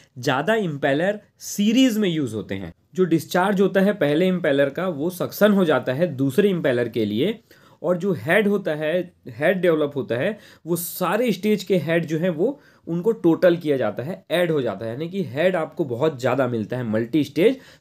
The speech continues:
सेंट्रीफ्यूगल पंप में। नेक्स्ट क्वेश्चन है आपका, "How many types of centrifugal pump are available based on the suction and discharge arrangement?"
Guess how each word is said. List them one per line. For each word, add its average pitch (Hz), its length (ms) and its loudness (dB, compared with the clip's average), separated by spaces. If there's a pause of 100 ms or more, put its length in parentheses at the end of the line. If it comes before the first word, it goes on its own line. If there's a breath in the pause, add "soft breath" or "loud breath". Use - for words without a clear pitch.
(120)
सेंट्रीफ्यूगल 127 520 -2
पंप 92 260 -8
में। 95 160 -16 (720)
नेक्स्ट 175 280 -6
क्वेश्चन 170 380 2
है 165 80 0
आपका, 123 500 -2 (380 soft breath)
"How 214 140 4
many 226 280 0
types 175 360 0
of 180 80 6
centrifugal 165 720 0 (120)
pump 131 180 0 (200)
are 117 160 -4
available 117 560 -2 (360 soft breath)
based 185 440 2
on 147 120 -4
the 139 180 -4 (120)
suction 190 340 -6
and 135 320 -2
discharge 123 540 0
arrangement?" 95 580 -2